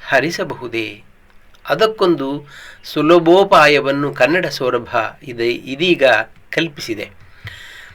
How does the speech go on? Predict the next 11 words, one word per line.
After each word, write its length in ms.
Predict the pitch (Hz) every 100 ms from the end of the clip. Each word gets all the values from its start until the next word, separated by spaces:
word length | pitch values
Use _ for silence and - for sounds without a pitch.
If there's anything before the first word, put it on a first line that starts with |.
| - -
ಶಿಕ್ಷಣ 440 | 196 190 - 180
ಕ್ಷೇತ್ರದ 840 | 165 170 160 165 147 151 131 131 - - -
ತಜ್ಞರು 520 | 135 143 147 156 160
ಹಾಗೂ 680 | 143 139 135 151 - - - - _
ಕಲಾವಿದರ 600 | - 139 156 160 147 139 127
ನೆರವಿನಿಂದ 600 | 120 135 147 135 127 120
ಬಾಗೂರು 480 | 110 117 - 151 127
ಮಾರ್ಕಂಡಯ್ಯ 840 | 120 131 - 139 120 120 117 113 -
ಈ 140 | 127
ಕನ್ನಡ 400 | - 120 135 131
ಸೌರಭವನ್ನು 840 | 123 127 120 113 110 113 113 110